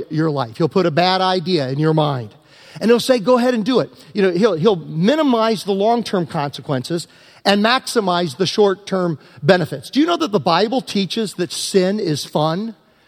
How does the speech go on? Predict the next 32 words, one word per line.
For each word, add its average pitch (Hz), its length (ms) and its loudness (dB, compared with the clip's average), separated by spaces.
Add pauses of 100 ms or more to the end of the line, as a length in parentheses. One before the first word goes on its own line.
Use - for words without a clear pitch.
(360)
You're 175 120 2
like, 135 160 -2
"Where's 131 480 -6
that 190 200 -4
in 240 120 0
the 165 60 -2
scripture? - 440 -6
I 127 80 0
wanna 202 160 0
memorize 160 560 0
that 190 300 2
one 185 200 2
and 151 160 0
put 180 140 0
it 160 100 2
up 151 140 0
on 160 80 -2
my 156 120 2
bulletin 165 260 0
board." 156 160 2 (240)
Yeah, 285 260 2
the 185 80 -2
Bible 247 300 2
says 330 260 -2
sin 311 240 -2
is 311 160 -4
fun. 269 540 -2
It 208 120 -2
says, 302 420 0 (420)
"For 247 640 2
a 190 80 2
season, 165 840 -2